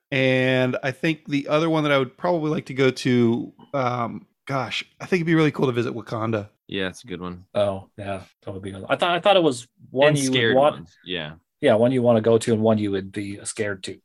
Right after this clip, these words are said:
Speaker 2: Gotham.
Speaker 1: Oh, yeah, I'd be scared
Speaker 3: Um,
Speaker 1: to go to Gotham. I'd be scared to go to whatever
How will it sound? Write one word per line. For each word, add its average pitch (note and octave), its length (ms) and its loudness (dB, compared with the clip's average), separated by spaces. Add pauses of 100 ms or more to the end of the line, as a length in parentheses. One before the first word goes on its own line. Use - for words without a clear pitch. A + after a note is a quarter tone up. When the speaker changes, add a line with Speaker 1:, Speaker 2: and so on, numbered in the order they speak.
(260)
Speaker 2:
Gotham. G2 420 0
Speaker 1:
Oh, - 200 -20 (240)
yeah, B2+ 120 -4
I'd A#2 60 -2
be A2 60 0
scared A2 200 -4
Speaker 3:
Um, A2 60 -6
Speaker 1:
to G#2+ 60 -10
go - 20 -
to G2+ 60 -8
Gotham. G#2 460 -10 (460)
I'd B2 80 -14
be D#3 80 -10
scared A#2+ 260 -2
to A2+ 60 -4
go A#2 160 -2
to G#2+ 180 -4 (180)
whatever A#2+ 480 -4